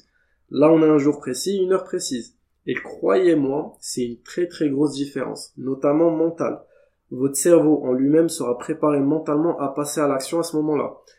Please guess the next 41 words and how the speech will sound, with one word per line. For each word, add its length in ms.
Car 160
vous 80
savez 320
qu'à 160
dix-huit 400
heures, 200
durant 300
ces 180
jours-là, 440
vous 160
allez 140
vous 240
entraîner 580
et 120
que 120
peu 160
importe 380
votre 220
emploi 220
du 180
temps, 340
à 100
dix-huit 420
heures, 340
vous 220
êtes 120
à 80
la 100
salle 280
et 100
vous 140
passez 360
à 80
l'action. 340
Quatrième 380
conseil 320
maintenant, 640
euh, 360
consistency 800
is 220
key. 260